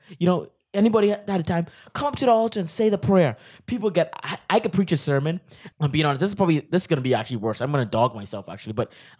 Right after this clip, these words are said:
I believe that I could preach a sermon that could be very enticing.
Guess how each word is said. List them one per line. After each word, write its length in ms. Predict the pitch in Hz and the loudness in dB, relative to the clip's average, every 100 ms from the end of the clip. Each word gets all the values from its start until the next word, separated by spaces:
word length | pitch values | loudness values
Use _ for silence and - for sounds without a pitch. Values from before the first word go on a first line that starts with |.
| - | -4
I 300 | 180 269 262 _ - | 0 0 -2 _ 0
believe 280 | 165 165 | 2 2
that 100 | 156 | 0
I 80 | 139 | -2
could 180 | 151 139 | -4 -4
preach 200 | - 170 | -4 -2
a 40 | 147 | -2
sermon 320 | - 151 156 | 2 2 2
that 80 | 135 | -2
could 100 | 117 | -4
be 100 | 123 | -6
very 380 | 101 127 123 127 | 2 4 4 2
enticing. 520 | 110 117 98 82 | -2 -4 -6 -10